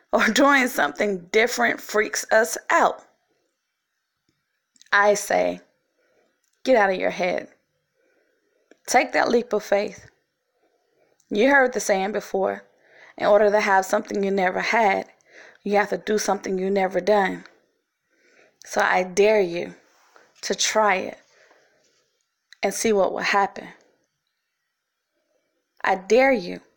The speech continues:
to do something you've never done. Switch up the routine. Go to another coffee shop or another gas station. Instead of the one around the corner, go to the one that's further up the street.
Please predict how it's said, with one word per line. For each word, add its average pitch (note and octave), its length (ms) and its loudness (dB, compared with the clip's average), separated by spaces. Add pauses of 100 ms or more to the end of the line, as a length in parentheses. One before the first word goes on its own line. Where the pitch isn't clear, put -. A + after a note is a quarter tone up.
(840)
to A3 100 -2
do A3+ 200 -2
something G#3+ 420 -2
you've G3+ 220 -2
never F#3+ 300 0
done. F#3 360 0 (1200)
Switch - 360 0
up - 140 2
the B3 80 0
routine. A#3+ 520 0 (1600)
Go C4 200 4
to C4+ 140 2
another A#3+ 340 2
coffee G3 360 -2
shop - 380 -2 (580)
or G3 140 6
another A#3 360 4
gas F#3+ 340 0
station. - 580 -4 (1400)
Instead A3+ 300 2
of A#3+ 80 2
the A#3 80 4
one A3+ 120 2
around G#3+ 240 4
the G3 80 -2
corner, G#3 400 0 (420)
go A3+ 120 4
to - 140 -4
the G#3 80 2
one G#3 160 2
that's F#3 220 0
further G3+ 300 2
up - 160 0
the G3 80 -2
street. - 400 -4